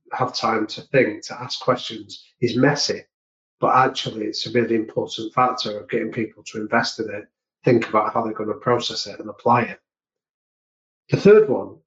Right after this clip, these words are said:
it's a simple phrase to use, but it's a huge area of high performing cultures, which is emotional intelligence. This is the idea of treating people with respect, courtesy,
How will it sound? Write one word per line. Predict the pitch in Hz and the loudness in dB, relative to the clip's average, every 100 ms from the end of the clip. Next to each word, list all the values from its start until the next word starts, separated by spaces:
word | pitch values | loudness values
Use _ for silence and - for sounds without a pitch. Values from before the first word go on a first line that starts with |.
| - | -6
it's | 131 - | -4 -4
a | |
simple | - 180 160 156 | -2 2 4 2
phrase | - 135 123 - | 2 4 2 0
to | 120 | -2
use, | 123 113 - | 0 0 -2
but | 110 | -8
it's | 110 | -6
a | 104 | -6
huge | - 120 117 113 | -6 -2 0 2
area | 120 117 107 104 - - _ - | 0 2 -2 -6 -10 -16 _ -4
of | 117 | -2
high | - 113 | 0 -2
performing | 117 - 113 107 | -2 -6 -4 -4
cultures, | - 113 - 104 | -6 -10 -10 -12
which | 113 107 110 | -10 -8 -6
is | - | -6
emotional | 113 113 110 - 110 107 | -2 0 0 -2 -6 -6
intelligence. | 107 - 110 107 - 95 95 - - - _ _ _ _ _ | -8 -6 -4 -4 -8 -12 -14 -14 -16 -18 _ _ _ _ _
This | 139 135 | 2 4
is | 123 | 4
the | 120 | 2
idea | 107 110 117 107 104 | 2 0 -2 -2 -4
of | 101 - _ _ _ _ - _ | -8 -14 _ _ _ _ -20 _
treating | - 170 165 143 | 4 6 8 4
people | 147 135 135 | 4 2 0
with | 123 | -2
respect, | - - 160 131 - - | 0 2 2 0 -4 -8
courtesy, | - 127 120 127 - 127 | 2 2 4 0 2 2